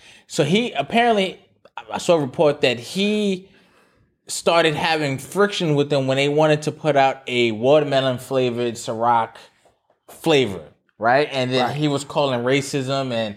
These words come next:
Speaker 1: that's when the beef started. But somebody was quick with the receipts, 'cause the internet is quick.
Speaker 2: Yes.
Speaker 1: Pulled up, uh, the, the video of him promoting the watermelon Ciroc. He
Speaker 2: Mm.
Speaker 1: was cheesing and yucking it up. He was in the pool, outside the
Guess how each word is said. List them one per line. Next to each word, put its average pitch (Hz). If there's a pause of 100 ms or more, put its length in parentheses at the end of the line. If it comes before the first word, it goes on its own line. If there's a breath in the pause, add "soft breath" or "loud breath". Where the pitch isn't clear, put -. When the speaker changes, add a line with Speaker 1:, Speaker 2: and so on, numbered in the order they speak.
(260 soft breath)
Speaker 1:
that's 143
when 135 (420 soft breath)
the 117
beef 147
started. 160
But 127
somebody 180
was 113
quick 170
with -
the 165
receipts, 156
'cause 110
the 110
internet 135
is 123
quick. 147 (180 soft breath)
Speaker 2:
Yes. 120
Speaker 1:
Pulled 180
up, 165 (160)
uh, 127
the, 123
the 117
video 151
of 135
him 170
promoting 151
the 131
watermelon 139
Ciroc. 123 (120)
He 135
Speaker 2:
Mm. 135
Speaker 1:
was 123
cheesing 165
and 123
yucking 147
it 160
up. 143
He 135
was 135
in 135
the 120
pool, 165
outside 139
the 120